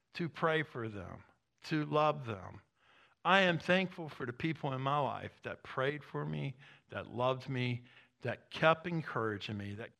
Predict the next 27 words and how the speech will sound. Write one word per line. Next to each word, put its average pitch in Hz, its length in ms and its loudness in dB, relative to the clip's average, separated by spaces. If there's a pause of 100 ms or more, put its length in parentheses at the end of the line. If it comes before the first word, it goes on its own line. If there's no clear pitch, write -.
kept 180 240 0
telling 165 320 2
me 156 140 0
what 117 240 0
was 101 220 -8 (160)
right 143 360 4
and 117 160 -2
what 117 200 -4
was 117 220 -6
wrong, 107 420 -2 (400)
even 165 400 4
when 135 160 2
it 113 100 -4
was 107 180 -8
a 127 40 -6
greater 117 460 0
struggle 104 540 -4
than 98 180 -6
it 101 200 -8
is 98 300 -6
at - 160 -14
this - 340 -10
moment. 92 340 -10 (880)
You 147 160 2
need 151 420 4
those 147 280 6
people. - 480 -8